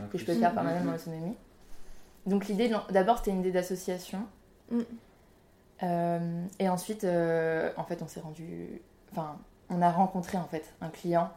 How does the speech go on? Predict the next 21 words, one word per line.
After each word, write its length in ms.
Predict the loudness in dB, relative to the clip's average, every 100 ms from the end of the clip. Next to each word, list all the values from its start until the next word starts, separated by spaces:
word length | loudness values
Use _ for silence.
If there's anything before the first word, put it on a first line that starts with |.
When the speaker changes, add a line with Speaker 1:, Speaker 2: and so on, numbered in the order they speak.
| -12
Speaker 2:
qui 100 | -6
nous 140 | -2 -2
a 40 |
dit, 120 | -2
bah 100 | -4
moi 120 | -6
je 60 | -8
suis 100 | -12
intéressée. 480 | -12 -12 -10 -10 -12 -14 -20 -14
Et 200 | -8 -6
là, 120 | -4 -4
on 40 |
est 40 | -6
sorti 200 | -10 -10
du 60 | -8
rendez-vous 320 | -8 -8 -8
en 60 | -8
se 60 |
disant, 260 | -10 -10 -8
bah 140 | -8 -10 -12 -18 -20 -20 -20 -20 -14 -10
Speaker 1:
Entreprise. 400 | -8 -8 -10